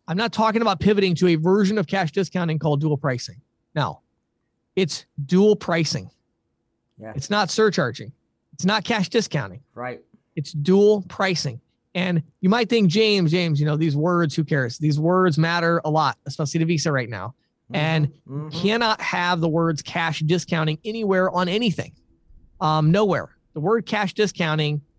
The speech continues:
Speaker 1: should be eliminated from your vocabulary as far as you're talking to merchants. You know, instead it should be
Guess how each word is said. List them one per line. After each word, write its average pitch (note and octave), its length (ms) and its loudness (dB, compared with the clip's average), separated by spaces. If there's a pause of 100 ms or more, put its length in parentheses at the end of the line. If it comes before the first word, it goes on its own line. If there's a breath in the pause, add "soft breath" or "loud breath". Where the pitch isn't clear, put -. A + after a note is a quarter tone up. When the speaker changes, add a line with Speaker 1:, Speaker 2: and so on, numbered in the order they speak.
(120)
Speaker 1:
should E3+ 260 -2
be E3+ 320 0 (220)
eliminated D#3 920 0 (400)
from E3 120 2
your E3 100 4
vocabulary D3 760 2
as C3 120 0
far D3 180 0
as C3+ 100 0
you're C#3+ 80 0
talking C#3+ 320 0
to C3 40 2
merchants. C#3+ 580 -2
You D#3+ 100 -4
know, C#3 100 0
instead G3 400 0
it D#3+ 100 -2
should D3+ 220 -2
be D3 360 2